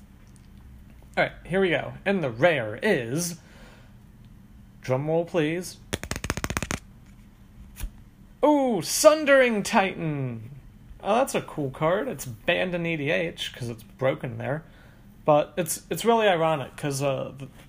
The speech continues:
two of the three packs that I'm opening have Sundering Titan on the cover art,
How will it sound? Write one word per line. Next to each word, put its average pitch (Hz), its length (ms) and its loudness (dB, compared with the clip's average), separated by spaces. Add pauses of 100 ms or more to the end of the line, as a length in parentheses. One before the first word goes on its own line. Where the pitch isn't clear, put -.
(160)
two 220 200 -2
of 196 80 -2
the 175 80 -8
three 170 220 -4
packs 156 480 -4
that 139 240 -2
I'm 127 220 -2
opening 202 440 -2
have 139 280 -6
Sundering 185 420 0
Titan 135 280 -4
on 123 100 -4
the 117 60 -10
cover 170 320 0
art, 120 240 -6